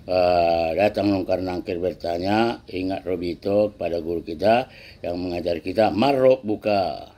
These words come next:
Siapa Tuhanmu? Karena kita solat, solat kita menjawab, "Rabbi Allah," Tuhanku ada Allah. "Man Nabiuka?" Siapa nabimu? Ya, puasa kita menjawab, "Nabi Muhammad sallallahu alaihi wasallam."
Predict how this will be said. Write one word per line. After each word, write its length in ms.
Siapa 320
Tuhanmu? 720
Karena 320
kita 320
solat, 400
solat 240
kita 240
menjawab, 480
"Rabbi 400
Allah," 400
Tuhanku 400
ada 240
Allah. 320
"Man 240
Nabiuka?" 560
Siapa 320
nabimu? 640
Ya, 80
puasa 320
kita 240
menjawab, 560
"Nabi 240
Muhammad 400
sallallahu 480
alaihi 80
wasallam." 400